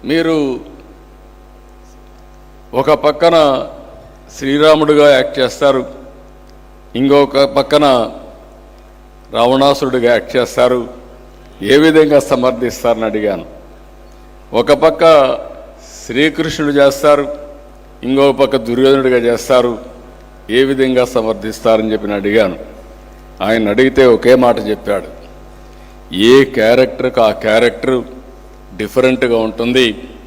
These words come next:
ఇద్దరు వ్యక్తిత్వాలు కూడా డిఫరెంట్గా ఉంటాయి, విశిష్టమైన వ్యక్తిత్వాలని" చెప్పి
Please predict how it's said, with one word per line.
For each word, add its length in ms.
ఇద్దరు 500
వ్యక్తిత్వాలు 840
కూడా 360
డిఫరెంట్గా 600
ఉంటాయి, 320
విశిష్టమైన 1120
వ్యక్తిత్వాలని" 800
చెప్పి 440